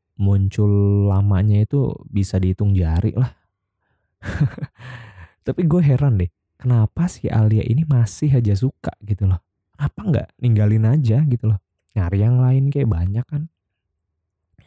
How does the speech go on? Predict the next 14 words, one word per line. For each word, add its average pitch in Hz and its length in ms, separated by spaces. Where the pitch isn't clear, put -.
Oke, 85 320
lama 127 320
lost 110 160
contact, 85 480
tahun 107 320
ke - 80
tahun 101 320
berlalu, 90 560
sampai 123 480
suatu 113 320
ketika 117 480
pas 110 160
si - 320
Alia 104 240